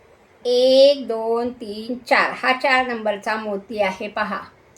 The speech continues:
हा चार नंबरचा मोती, एक, दोन, तीन, चार, ह्याच्यातून सुई आपल्याला बाहेर काढायची आहे. खालून चार नंबरचा, हां, एक,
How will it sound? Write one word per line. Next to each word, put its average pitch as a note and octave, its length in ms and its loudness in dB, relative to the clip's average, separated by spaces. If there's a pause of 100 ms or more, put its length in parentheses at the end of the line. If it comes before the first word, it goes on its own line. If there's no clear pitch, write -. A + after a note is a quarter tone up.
(120)
हा B3 120 -2
चार G#3 300 0
नंबरचा G3 520 -4
मोती, A3 500 -6
एक, G3+ 460 -6
दोन, F#3+ 320 -8
तीन, F#3+ 380 -10 (100)
चार, G3+ 120 -2 (580)
ह्याच्यातून C4 540 0
सुई A3 300 -8
आपल्याला G3 540 -2 (360)
बाहेर G3+ 280 -2
काढायची D#3+ 380 -4
आहे. - 120 -6
खालून C4 420 2
चार A#3+ 260 0
नंबरचा, F3+ 500 -4
हां, A#3+ 260 -4 (1080)
एक, G#3 380 -6